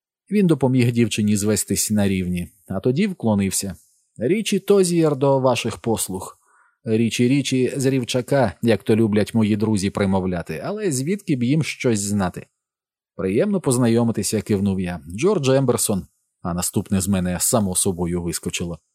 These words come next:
"Мої друзі примовляють Джорджі, Джорджі, переодіж в Норджі". Але вони теж нічого достеменно не знають. Дівчина, гигочучи, гепнулась на пікнікову лаву при столику.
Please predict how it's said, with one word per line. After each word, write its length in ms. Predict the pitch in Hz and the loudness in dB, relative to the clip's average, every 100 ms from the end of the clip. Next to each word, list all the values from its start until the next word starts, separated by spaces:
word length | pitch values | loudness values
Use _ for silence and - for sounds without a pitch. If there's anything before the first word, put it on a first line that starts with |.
| _ - | _ -6
"Мої 200 | 117 131 | -2 0
друзі 320 | 160 139 135 | 0 0 0
примовляють 640 | 135 131 127 127 127 117 | 0 2 2 2 2 2
Джорджі, 580 | 110 123 151 127 107 139 | -2 0 2 0 -2 -4
Джорджі, 600 | 120 107 147 135 113 127 | -6 -4 -2 0 0 -2
переодіж 800 | - 127 123 131 143 131 131 107 | 2 2 4 4 2 2 0 0
в 120 | 107 | -2
Норджі". 600 | 131 107 76 78 - - _ _ _ _ _ - | 0 0 -2 -8 -12 -14 _ _ _ _ _ -4
Але 360 | 135 139 135 | 0 4 4
вони 320 | 131 139 143 | 4 0 0
теж 240 | 135 175 107 | 0 -2 0
нічого 380 | 98 - 92 98 | -2 0 -2 -2
достеменно 600 | 92 - 101 92 85 87 | -4 -2 0 0 -2 -2
не 140 | 98 | -2
знають. 440 | 92 80 - _ _ _ _ _ _ _ _ _ _ _ _ | -4 -6 -10 _ _ _ _ _ _ _ _ _ _ _ _
Дівчина, 600 | 113 147 208 - 170 165 | -6 -4 -2 0 2 2
гигочучи, 800 | 143 117 101 120 131 113 - 107 | 2 2 2 2 0 -4 0 0
гепнулась 600 | 92 110 - 101 95 - | 4 2 2 2 2 2
на 100 | 98 | 0
пікнікову 720 | - 98 101 95 98 92 101 | 0 0 0 2 2 2 2
лаву 380 | 131 175 151 139 | 2 0 2 0
при 180 | - - | 0 -2
столику. 560 | - - 139 131 - | -2 -4 -8 -12 -18